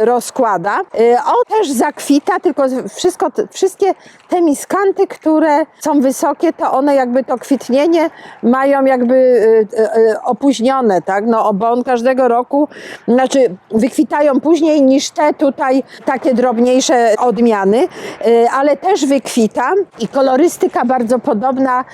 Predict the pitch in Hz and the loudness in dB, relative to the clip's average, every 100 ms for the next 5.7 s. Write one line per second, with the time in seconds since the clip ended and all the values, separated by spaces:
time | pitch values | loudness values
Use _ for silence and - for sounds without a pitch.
0 | - - - 254 240 233 220 269 240 247 | -20 -20 -8 -2 0 0 0 -2 -2 -2
1 | 262 202 240 240 247 233 208 226 214 247 | -2 -2 -2 0 0 0 -2 -2 0 -2
2 | - - 202 180 233 226 277 - 240 240 | -2 -2 -2 0 -2 0 -2 -2 -2 -2
3 | - 214 190 - 220 262 269 214 233 214 | 0 -2 -4 -2 2 2 2 0 0 0
4 | - - 226 - 240 220 220 208 247 320 | -4 -4 -4 -2 0 0 -2 -2 -2 0
5 | 226 220 214 247 247 240 | 0 0 0 -2 0 -2